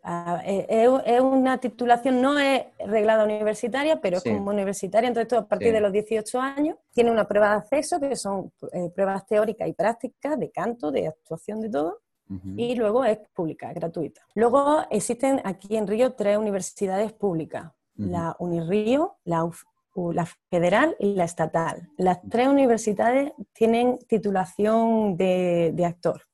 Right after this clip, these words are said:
Speaker 1: y titulación reglada, las tres, y
Speaker 2: ¿Y cómo,
Speaker 1: también pública. Y
Speaker 2: y
Speaker 1: la
Speaker 2: cómo s-, cómo se llama la carrera? ¿Arte dramático como aquí o tiene otro nombre?
Speaker 1: Ay, la verdad es que me estoy metiendo en la pata. La federal no tiene de actor, tiene de dirección teatral,
Speaker 2: Ah, vale,
Speaker 1: ¿vale?
Speaker 2: vale.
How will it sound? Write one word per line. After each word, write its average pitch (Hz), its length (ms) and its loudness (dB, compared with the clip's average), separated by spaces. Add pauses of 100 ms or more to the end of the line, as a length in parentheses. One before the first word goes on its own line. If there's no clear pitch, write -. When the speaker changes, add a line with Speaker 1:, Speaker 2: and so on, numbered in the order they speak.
(120)
Speaker 1:
y 196 100 2
titulación 170 460 0
reglada, 165 500 2 (300)
las 170 280 -4
tres, 170 260 -8 (100)
y 202 140 0
Speaker 2:
¿Y - 20 0
cómo, 175 140 2
Speaker 1:
también 214 340 2
pública. 156 500 -2
Y 214 100 2
Speaker 2:
y - 40 6
Speaker 1:
la 185 100 6
Speaker 2:
cómo 127 140 2
s-, 131 240 -10
cómo 127 160 -2
se 123 100 -4
llama 123 160 2
la 120 80 0
carrera? 104 420 2
¿Arte 98 360 -2
dramático 104 560 0
como 104 220 -2
aquí 156 320 -6
o 127 200 0
tiene 101 160 -4
otro 95 220 -4
nombre? 90 380 -6 (280)
Speaker 1:
Ay, 214 340 2 (340)
la 214 140 4
verdad 208 220 8
es 247 60 0
que 277 80 4
me 247 100 6
estoy 240 160 0
metiendo 233 240 4
en 208 40 6
la 185 60 4
pata. 175 220 4
La 185 200 4
federal 214 580 4
no 285 120 6
tiene 254 200 0
de 226 80 6
actor, 180 320 0
tiene 254 260 0
de 240 140 4
dirección 196 540 -2
teatral, 170 380 -6
Speaker 2:
Ah, 92 200 0
vale, 92 140 -4
Speaker 1:
¿vale? 113 200 -4
Speaker 2:
vale. 87 260 -4